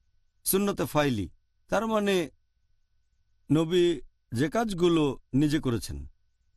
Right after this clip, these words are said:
তৃতীয়টা হচ্ছে সুন্নতে তাকরিরি, যার মানে নবীর মৌখিক সম্মতি। তাহলে আমাদের প্রিয় নবীর সুন্নাহগুলোকে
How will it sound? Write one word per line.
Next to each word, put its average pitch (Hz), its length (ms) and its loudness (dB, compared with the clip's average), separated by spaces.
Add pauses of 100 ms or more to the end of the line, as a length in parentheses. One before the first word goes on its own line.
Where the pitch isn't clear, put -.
(160)
তৃতীয়টা 220 540 0
হচ্ছে 151 600 0 (340)
সুন্নতে 196 400 -2
তাকরিরি, 131 560 -2 (800)
যার 165 260 0
মানে 190 400 0 (400)
নবীর 156 280 2
মৌখিক 165 400 0
সম্মতি। 110 520 -2 (360)
তাহলে 208 480 -2 (340)
আমাদের 269 340 0
প্রিয় 202 220 0
নবীর 170 480 2
সুন্নাহগুলোকে 160 920 0